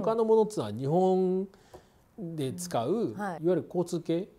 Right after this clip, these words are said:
Speaker 2: はい。
Speaker 1: スイカ、パスモとか、
Speaker 2: うん。
Speaker 1: あと楽天エディ、
Speaker 2: うん。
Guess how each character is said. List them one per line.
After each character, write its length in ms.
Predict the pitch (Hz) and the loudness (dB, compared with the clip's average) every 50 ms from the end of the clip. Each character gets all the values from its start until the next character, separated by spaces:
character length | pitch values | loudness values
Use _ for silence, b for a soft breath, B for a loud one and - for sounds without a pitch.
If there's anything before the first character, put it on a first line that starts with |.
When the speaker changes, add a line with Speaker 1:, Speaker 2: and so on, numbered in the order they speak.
| _ - - | _ -14 -8
Speaker 2:
は 160 | 233 220 190 | -6 -4 -4
い。 120 | 156 139 | -4 -6
Speaker 1:
ス 160 | 131 - - 180 | -10 -8 -8 -8
イ 60 | 156 | -4
カ、 160 | - 135 120 | -4 -4 -2
パ 160 | - 147 131 | 0 -2 -2
ス 140 | - - 139 | -2 -6 -8
モ 160 | 120 110 107 | -8 -8 -8
と 100 | - 107 | -10 -12
か、 380 | - - 202 214 202 151 110 - | -8 -4 -2 0 0 -2 -2 -4
Speaker 2:
う 20 | 285 | -4
ん。 200 | 302 285 254 190 | -4 -4 -4 -6
Speaker 1:
あ 720 | 139 - - _ _ _ _ _ _ _ _ _ _ 131 - | -10 -14 -20 _ _ _ _ _ _ _ _ _ _ -20 -16
と 120 | - 113 | -10 -6
楽 240 | 120 123 123 - - | -6 -6 -6 -8 0
天 260 | - 214 208 202 196 190 | 4 4 4 6 4 4
エ 100 | 170 165 | 4 4
デ 80 | 156 131 | 2 0
ィ、 220 | 101 98 117 165 - - | -6 -6 -8 -10 -10 -6
Speaker 2:
う 60 | 233 262 | -4 -2
ん。 280 | 285 277 254 208 156 | -2 -2 -2 -4 -6